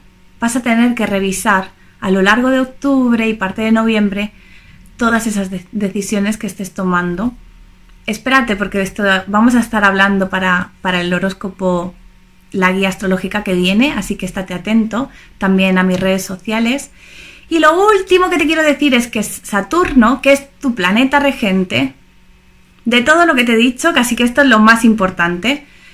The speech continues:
Y no es que lo estaba, estuviera reservando para el final, es que es al final del mes. Así que el día veintinueve, uno, Saturno va a estar arrancando directo después de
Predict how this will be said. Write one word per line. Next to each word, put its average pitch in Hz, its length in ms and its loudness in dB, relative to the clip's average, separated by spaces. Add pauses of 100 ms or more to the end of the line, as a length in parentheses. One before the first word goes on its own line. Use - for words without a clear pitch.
(540)
Y 220 440 4
no 240 60 8
es 240 80 2
que 254 80 2
lo 247 40 4
estaba, 226 320 6
estuviera 208 480 0
reservando 202 500 0
para 202 140 0
el - 60 -2
final, 285 320 2
es - 120 0
que 202 120 -2
es - 200 -6 (120)
al 190 140 -2
final 196 320 0
del 190 160 0
mes. 359 360 -6
Así 233 300 0
que 240 80 0
el 247 100 4
día 311 180 4
veintinueve, 254 920 4 (560)
uno, 220 520 4
Saturno 254 580 4
va 247 80 8
a 240 40 6
estar 220 420 4
arrancando 226 580 4
directo 208 540 0
después 233 540 0
de 202 240 2